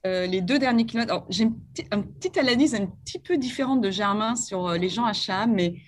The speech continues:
en fait, contrairement à ce que pense Germain, tous les gens viennent pour, euh, vous voir, en fait.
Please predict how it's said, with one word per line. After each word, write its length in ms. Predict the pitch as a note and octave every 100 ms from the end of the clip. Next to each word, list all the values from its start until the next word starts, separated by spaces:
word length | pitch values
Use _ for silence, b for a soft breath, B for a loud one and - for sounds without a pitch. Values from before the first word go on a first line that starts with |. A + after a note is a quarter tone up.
| B B -
en 80 | A3
fait, 180 | D#4
contrairement 300 | D#4+ - C#4+
à 40 | D#4
ce 80 | -
que 80 | A#3
pense 240 | B3+ B3
Germain, 420 | A3 G#3+ A3 B3
tous 140 | - E4
les 140 | C#4+
gens 180 | A#3+ C4
viennent 280 | A#3 A3 A3
pour, 280 | G#3+ F#3+ G3
euh, 100 | F#3
vous 160 | F3+
voir, 300 | F#3 G#3+ F#3
en 80 | D#3
fait. 240 | - -